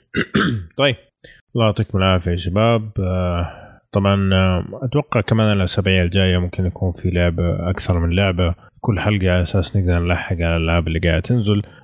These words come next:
لكن، آه، حنحاول إنه كمان ما نطول فيها على أساس إنه ما نطول المستمعين. لكن تذكير بالألعاب اللي تكلمنا عنها اليوم، تكلمنا عن Gravity Rush two، تكلمنا عن Tyranny،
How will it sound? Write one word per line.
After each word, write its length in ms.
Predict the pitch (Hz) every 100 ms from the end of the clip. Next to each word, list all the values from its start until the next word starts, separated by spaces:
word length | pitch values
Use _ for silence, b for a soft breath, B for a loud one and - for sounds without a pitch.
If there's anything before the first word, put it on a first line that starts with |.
| -
لكن، 540 | 113 113 113 110 104 - 98
آه، 360 | 98 92 90
حنحاول 600 | 90 104 87 104 104 95
إنه 160 | 90 87
كمان 280 | - 92 90
ما 140 | 87
نطول 340 | 82 85 85
فيها 240 | 80 98 87
على 140 | 82
أساس 340 | 80 - 80 85
إنه 240 | 80 78 B B -
ما 80 | 90
نطول 280 | 82 85 80
المستمعين. 600 | 80 - 87 92 135 135 B B B
لكن 240 | 110 107 104
تذكير 460 | 107 - - 131
بالألعاب 520 | 104 95 90 87 90 85
اللي 180 | 82
تكلمنا 500 | 80 - 95 90 90
عنها 220 | 85 85 80
اليوم، 380 | 90 123 117 113 _ _ -
تكلمنا 300 | 95 95 90
عن 180 | 85 82
Gravity 400 | 117 113 - 110
Rush 120 | -
two، 460 | - 113 113 - - -
تكلمنا 380 | 95 90 90 80
عن 180 | 80 82
Tyranny، 520 | 127 107 101 98 95